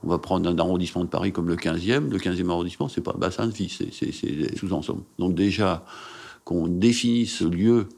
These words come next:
où les gens ont envie de, de vivre et de rester. Et puis après, euh, notion d'écosystème, c'est effectivement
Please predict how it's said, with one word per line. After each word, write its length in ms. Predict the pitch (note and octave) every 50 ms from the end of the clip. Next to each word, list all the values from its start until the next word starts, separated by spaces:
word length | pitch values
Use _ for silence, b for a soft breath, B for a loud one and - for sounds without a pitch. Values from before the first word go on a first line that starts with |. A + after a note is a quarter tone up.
| B B _ -
où 120 | F#2+ F2+
les 140 | F2+ F#2 F2+
gens 200 | E2 G2 F#2 F#2
ont 140 | F2 E2+ F2
envie 280 | E2+ E2 F2 F#2 F#2
de, 160 | F2+ - -
de 80 | - -
vivre 320 | E2 E2+ F#2 - D3+ C#3+
et 40 | -
de 40 | -
rester. 540 | - D2 - - - - - - - - F#3+ - - B B B B B B B B
Et 140 | - G2+ G2
puis 220 | - - - F#2+
après, 540 | E2+ G2 G2 - F#2+ A#2 C3 D3 D3+ D3 - -
euh, 320 | E2 E2+ D2+ D2+ D2+ D2
notion 300 | D2+ F#2+ F#2 - - F#2+
d'écosystème, 680 | F#2 F2 - F#2 F2 - - D#2+ - - C2 C#2+ C#2+ C2+
c'est 220 | - - - -
effectivement 720 | - - - - F#2 - - - - - E2+ E2+ - -